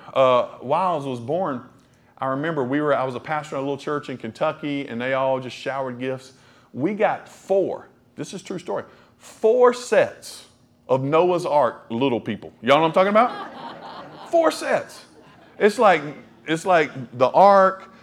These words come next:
you got Noah, his wife, she don't even have a name,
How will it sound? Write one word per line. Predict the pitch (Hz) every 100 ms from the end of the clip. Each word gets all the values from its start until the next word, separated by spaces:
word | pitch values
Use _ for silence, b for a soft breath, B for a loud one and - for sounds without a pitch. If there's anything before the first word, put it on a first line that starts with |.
| B
you | 147
got | 170 143
Noah, | 147 180 185 180 180 -
his | 156 135
wife, | 156 190 190
she | 185 196
don't |
even | 165 147
have | 139
a |
name, | 131 170 180 180 175